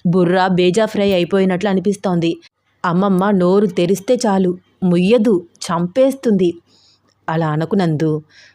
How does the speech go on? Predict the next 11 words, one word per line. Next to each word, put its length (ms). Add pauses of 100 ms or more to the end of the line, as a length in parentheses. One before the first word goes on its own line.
(140)
పెద్దవాళ్ళు 480
కదా, 260 (540)
చెప్పిన 240
మాటలే 360
మళ్ళీ 300
మళ్ళీ 260
చెప్తూ 380
ఉంటారు. 360 (560)
మనకది 380
చాదస్తంగా 680
అనిపించవచ్చు, 680